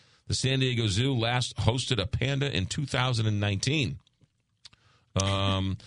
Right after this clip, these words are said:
<laughs> leader, Chinese leader, uh, Xi and President Biden met last year, um, and that Beijing was, quote, "ready to continue our cooperation on panda conservation." Just four pandas remain in the U S,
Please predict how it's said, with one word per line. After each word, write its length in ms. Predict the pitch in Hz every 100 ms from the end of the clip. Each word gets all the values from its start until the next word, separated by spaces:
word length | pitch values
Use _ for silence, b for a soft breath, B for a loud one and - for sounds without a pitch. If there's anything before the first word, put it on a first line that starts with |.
| B
<laughs> 200 | B -
leader, 400 | 104 135 156 151
Chinese 380 | 123 131 143 127
leader, 380 | 139 135 139 - - - -
uh, 300 | 104 104 101
Xi 460 | - 147 147 139 139
and 420 | 123 120 113 110 -
President 440 | 101 117 123 120 92
Biden 480 | 113 123 110 120 113
met 280 | 110 117
last 320 | 117 113 104 113
year, 320 | 113 113 110 b b b b
um, 540 | 101 101 98 98 98 -
and 360 | 101 107 104 101
that 480 | 104 107 98 - - 95
Beijing 680 | 71 117 113 98 123 131
was, 140 | 113 107
quote, 280 | 123 123 101
"ready 320 | 104 127 139
to 120 | 131
continue 540 | 117 107 - 131 131 98
our 280 | 107 104 - B B
cooperation 720 | - 113 127 - 120 117 113 101 -
on 220 | 104 92
panda 420 | - 123 131 113
conservation." 840 | - 117 117 98 92 131 - 73 - _ _ B B B B -
Just 280 | 131 -
four 320 | - 165 175 175
pandas 540 | - 165 160 139 110
remain 380 | 127 127 143 143
in 80 | 123
the 60 |
U 240 | 123 143 139
S, 260 | 117 104